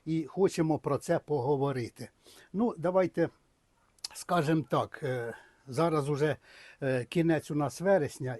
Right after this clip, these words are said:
і те, що ми зараз збираємо, е, ще дозбируємо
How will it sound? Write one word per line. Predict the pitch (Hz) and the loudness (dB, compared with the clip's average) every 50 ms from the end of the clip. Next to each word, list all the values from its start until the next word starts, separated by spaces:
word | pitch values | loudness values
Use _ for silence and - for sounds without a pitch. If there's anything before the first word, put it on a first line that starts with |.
| - | -4
і | - 165 156 | -4 -4 -4
те, | - - 190 185 151 | -2 0 0 0 0
що | - - - - - 165 156 | -2 -4 -10 -6 -4 -2 0
ми | 165 160 143 | 0 0 0
зараз | 110 113 151 160 143 131 131 117 - - - - - - - - - _ - | 0 0 0 0 0 0 -2 -4 -6 -10 -18 -20 -20 -20 -20 -20 -20 _ -14
збираємо, | 117 101 107 101 147 165 170 175 170 151 139 135 135 131 127 113 | -12 -10 -2 2 4 4 4 4 4 2 2 2 0 -2 -2 -4
е, | 131 131 127 123 123 120 - - - - - - _ - _ _ _ _ _ _ | -4 -6 -6 -6 -6 -8 -10 -14 -20 -20 -20 -20 _ -20 _ _ _ _ _ _
ще | - - - - 170 143 | -18 -16 -6 -2 -2 0
дозбируємо | 120 127 151 135 113 107 120 165 170 151 139 139 135 131 123 117 | 4 4 4 4 4 2 0 2 2 2 2 0 -2 -4 -6 -6